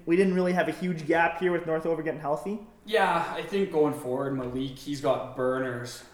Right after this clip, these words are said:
Speaker 2: Like, the guy could flat out fly. He's probably one of the faster players on Cavalry last year. But
Speaker 1: Mm.
Speaker 2: Dean Northover, I think, defensively is better.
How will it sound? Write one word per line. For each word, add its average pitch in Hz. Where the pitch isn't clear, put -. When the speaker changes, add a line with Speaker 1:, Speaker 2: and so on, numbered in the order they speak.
Speaker 2:
Like, 120
the 151
guy 127
could 127
flat 120
out 117
fly. 117
He's 113
probably 135
one 127
of 123
the 117
faster 113
players 113
on 107
Cavalry 107
last 101
year. 113
But 151
Speaker 1:
Mm. 131
Speaker 2:
Dean 151
Northover, 131
I 117
think, 127
defensively 143
is 127
better. 101